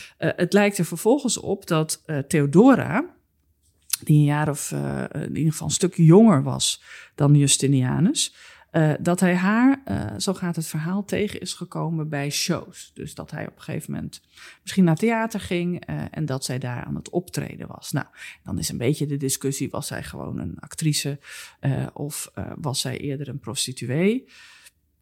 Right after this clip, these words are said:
Ja, ik kan daar niet zoveel verder over zeggen op basis van de bronnen. Dat weten we eigenlijk gewoon niet. Eh, mijn eigen gevoel zou zeggen meer richting de actrice. Maar,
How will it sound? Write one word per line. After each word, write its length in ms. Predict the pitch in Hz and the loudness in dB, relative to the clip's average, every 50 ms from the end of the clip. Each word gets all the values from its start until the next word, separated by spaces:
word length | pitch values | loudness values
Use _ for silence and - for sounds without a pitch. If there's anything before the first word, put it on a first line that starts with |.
| _ _ _ | _ _ _
Ja, 200 | - 147 117 71 | -2 -2 -2 -2
ik 100 | - - | -6 -8
kan 160 | - - - | -10 -8 -8
daar 120 | - - | -8 -8
niet 160 | 113 - - - | -8 -10 -10 -10
zoveel 360 | - - - - 131 135 151 | -12 -12 -12 -10 -10 -10 -8
verder 300 | - - 131 139 135 - | -8 -6 -6 -4 -4 -4
over 220 | - 147 - 151 | -4 -4 -6 -4
zeggen 340 | 147 165 165 - - 156 143 | -4 -4 -6 -6 -6 -6 -6
op 100 | 101 - | -6 -6
basis 340 | - 127 147 151 - - - | -6 -6 -6 -6 -8 -8 -8
van 140 | - 147 151 | -6 -4 -4
de 80 | 147 | -4
bronnen. 320 | 156 156 143 147 156 160 156 | -4 -6 -6 -6 -6 -6 -8
Dat 160 | 131 - - | -8 -8 -4
weten 260 | 127 160 180 - 180 | -2 0 0 0 -2
we 60 | 151 | -4
eigenlijk 300 | 90 - 151 - 135 - | -6 -6 -8 -10 -14 -12
gewoon 360 | - - 147 131 135 139 143 | -10 -8 -6 -2 -2 0 0
niet. 360 | 139 135 135 151 - - - - | 0 -2 -4 -4 -6 -10 -12 -12
Eh, 640 | - - - 123 127 135 131 127 123 123 123 127 - - - - - - - _ _ _ | -10 -8 -6 -6 -4 -6 -6 -8 -8 -8 -8 -10 -10 -12 -14 -18 -20 -20 -20 _ _ _
mijn 280 | - 147 127 123 - | -2 0 0 0 -2
eigen 340 | - 127 131 143 - - - | -4 -8 -8 -8 -8 -8 -10
gevoel 380 | - - - - - - 139 - | -10 -12 -12 -12 -10 -8 -6 -6
zou 220 | - - - - | -6 -6 -6 -8
zeggen 540 | - - - - - - - 165 160 156 156 | -10 -12 -16 -16 -16 -14 -8 -4 -2 0 0
meer 420 | 156 151 147 139 127 123 - - - | 0 0 0 -2 -4 -4 -6 -10 -10
richting 500 | 143 139 127 - - 127 117 113 - - | -10 -10 -10 -10 -10 -8 -8 -8 -8 -8
de 180 | 120 - - - | -10 -10 -10 -12
actrice. 540 | - - - - 190 202 - - 220 220 208 | -18 -12 -2 0 0 0 2 0 -2 -2 0
Maar, 580 | 170 151 143 120 - - - - - - - | 2 2 2 2 0 -4 -12 -20 -20 -20 -20